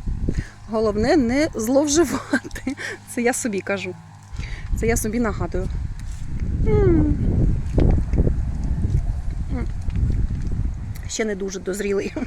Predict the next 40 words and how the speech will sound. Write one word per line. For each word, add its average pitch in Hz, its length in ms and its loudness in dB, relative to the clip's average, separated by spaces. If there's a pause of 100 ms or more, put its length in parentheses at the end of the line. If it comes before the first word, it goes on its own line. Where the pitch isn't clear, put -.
(1700)
Ще - 120 -2
одна 202 160 0
бубочка. 226 380 2 (220)
<clears throat> 214 240 6
Ой, 247 240 4
господі. 196 400 -2 (960)
Попалась 240 460 6
бубочка. 226 480 2 (960)
Одна 214 300 4
прям 208 300 2
зовсім. 208 560 2
Ну 339 260 10
і 311 320 8
щодо 302 340 4
ожини. 233 480 4 (880)
М, 208 340 0
ожину 277 360 6
теж 247 240 4
я 247 60 2
в 226 40 -10
цьому 233 280 0
році 226 300 0
її 214 420 -4 (380)
і 233 300 4
майже 220 500 4
і 214 80 2
не 220 140 2
обрізала, 269 580 4
і 240 60 2
неправильно, 220 600 2
і 214 60 -2
треба 220 260 -2
було 220 200 0
мені 226 240 2
її 214 140 -2
підв'язати. 220 580 2
Я 226 140 2
цим 240 200 -2
займалась 214 480 2
завжди 202 400 0